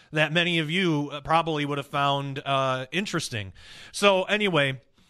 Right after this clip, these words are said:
so that, that's, that's the video. So what's the reason? They say, uh, "We know this might be disappointing, but it's important to us that YouTube is a safe place for all.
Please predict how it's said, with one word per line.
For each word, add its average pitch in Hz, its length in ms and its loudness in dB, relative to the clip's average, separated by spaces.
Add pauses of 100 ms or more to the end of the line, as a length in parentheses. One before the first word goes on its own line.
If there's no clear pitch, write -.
(360)
so 202 260 4
that, 196 220 2
that's, 208 280 0
that's 208 340 -2
the 208 100 0
video. 175 380 2
So 180 160 -2
what's 226 260 2
the 233 100 -4
reason? 123 600 0
They 185 200 2
say, 190 440 2
uh, 165 240 0
"We 185 180 0
know 285 260 4
this 233 220 -2
might 202 260 0
be 180 340 -2
disappointing, 160 920 0
but 175 200 2
it's 185 140 -2
important 247 440 0
to 247 120 -2
us 175 260 0
that 170 140 -4
YouTube 190 380 -2
is 143 120 -2
a 117 100 0
safe 202 500 -2
place 180 320 2
for 160 220 0
all. 139 340 2